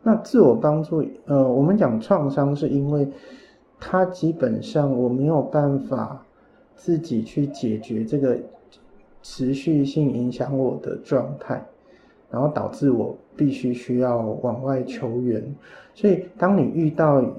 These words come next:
这样子的有创伤经验而深受其影响的人的时候，其实很重要的事情是，呃，你要照-，先照顾到自己。照顾自己就是说，怎么样让自己过得身心舒服。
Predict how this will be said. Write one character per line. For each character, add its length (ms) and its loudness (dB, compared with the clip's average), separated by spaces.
这 120 2
样 220 4
子 140 -6
的 400 -2
有 220 -6
创 260 2
伤 300 2
经 280 2
验 120 6
而 140 4
深 260 0
受 220 2
其 180 -4
影 200 -4
响 280 0
的 100 0
人 220 -2
的 100 -2
时 120 0
候， 100 2
其 140 -6
实 100 2
很 220 2
重 240 2
要 160 2
的 80 -2
事 180 -2
情 260 -6
是， 320 0
呃， 300 -2
你 120 2
要 140 0
照-， 320 0
先 180 -2
照 140 2
顾 160 0
到 160 0
自 160 -6
己。 240 -8
照 200 2
顾 80 2
自 160 2
己 120 2
就 140 0
是 200 -2
说， 400 2
怎 160 -2
么 100 -2
样 220 2
让 200 2
自 160 -2
己 220 -8
过 180 2
得 300 -2
身 340 0
心 320 -2
舒 300 0
服。 160 -10